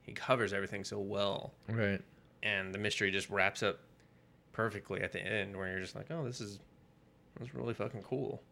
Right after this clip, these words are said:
Speaker 1: So
Speaker 2: Huh.
Speaker 1: it's just, like, a really different take, and it didn't really focus on being a vampire. It didn't really focus on being zom-, or, you know, zombies and shit.
Speaker 2: Right.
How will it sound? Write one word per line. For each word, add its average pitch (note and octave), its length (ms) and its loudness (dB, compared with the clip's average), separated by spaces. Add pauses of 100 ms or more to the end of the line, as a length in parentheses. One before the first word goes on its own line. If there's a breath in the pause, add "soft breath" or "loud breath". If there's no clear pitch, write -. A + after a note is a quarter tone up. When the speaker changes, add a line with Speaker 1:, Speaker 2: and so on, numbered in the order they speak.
(240)
Speaker 1:
So - 180 -2
Speaker 2:
Huh. G2+ 160 0
Speaker 1:
it's C3 100 4
just, C#3 140 2
like, D#3+ 100 6
a D3 80 6
really C#3 220 10
different B2+ 280 4
take, A2+ 300 4
and G#2 120 4
it G2 80 4
didn't A2+ 220 0
really A2+ 160 -2
focus G#2 300 -2
on G2+ 220 -6 (540 soft breath)
being A2 180 4
a G2 40 0
vampire. G2+ 420 6
It F#2+ 40 6
didn't G2 140 2
really G2+ 140 0
focus F#2+ 280 -4
on G2 80 -6
being F#2+ 300 -6
zom-, F#2+ 440 -4
or, F#2+ 140 0
you F#2+ 100 0
know, F#2 120 -4
zombies G2 440 -2
and F#2+ 120 -4
shit. G2+ 220 0
Speaker 2:
Right. G2 300 6